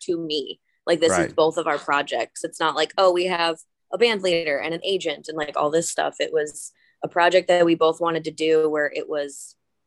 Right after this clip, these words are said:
Speaker 1: our say.
Speaker 2: Right.
Speaker 1: And we talk about, like, what songs we wanna do and what we wanna add. And we're working on right now adding a drummer just so we can have a different kind of sound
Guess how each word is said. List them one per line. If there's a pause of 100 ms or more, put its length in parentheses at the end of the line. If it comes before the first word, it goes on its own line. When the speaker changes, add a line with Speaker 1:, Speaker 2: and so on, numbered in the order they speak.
(140)
Speaker 1:
our
say. (500)
Speaker 2:
Right.
Speaker 1:
And (760)
we
talk
about,
like, (120)
what
songs
we
wanna
do
and
what
we
wanna
add. (380)
And
we're
working
on
right
now
adding
a
drummer
just
so
we
can
have
a
different
kind
of
sound